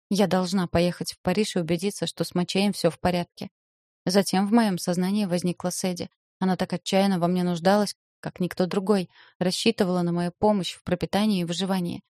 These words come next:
Я подумала о тех временах, когда беспомощно стояла рядом Мириам, а потом женщина, прыгнувшая с моста вместе с детьми. Тогда,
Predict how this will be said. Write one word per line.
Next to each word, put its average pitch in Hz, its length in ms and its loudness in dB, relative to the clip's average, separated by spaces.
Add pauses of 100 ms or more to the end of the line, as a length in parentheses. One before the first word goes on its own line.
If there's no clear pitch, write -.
(180)
Я 180 120 0
подумала 185 380 0
о 175 40 -2
тех - 260 -4
временах, 180 460 -2 (280)
когда 190 240 2
беспомощно 185 600 -2
стояла 180 420 0
рядом 180 420 -4
Мириам, 214 580 4 (220)
а 180 100 2
потом 214 300 2
женщина, 185 460 -2
прыгнувшая 175 540 0
с - 100 -6
моста 180 340 0
вместе 180 340 -2
с 160 40 -2
детьми. 175 420 -4 (400)
Тогда, 180 460 0